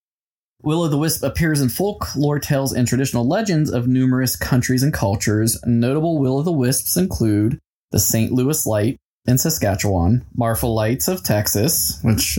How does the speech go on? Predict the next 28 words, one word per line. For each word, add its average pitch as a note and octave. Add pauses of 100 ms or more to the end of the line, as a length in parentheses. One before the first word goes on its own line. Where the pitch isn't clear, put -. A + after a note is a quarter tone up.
I A2
mentioned. A#2 (220)
Marfa, G#2
I G#2
think G#2+
I A2
said G2+
Marfo F#2+
before, -
but C#2
it's -
Marfa G#2+
Lights. G2 (720)
Uh, A2
the A#2
Naga B2+
Fireballs A2
on A2+
the G#2+
Mekong A#2+
in C3
Thailand, A2 (680)
and A2+
the G#2 (180)
Hessdalan F3+
Light G3+
in C#3+
Norway. B2+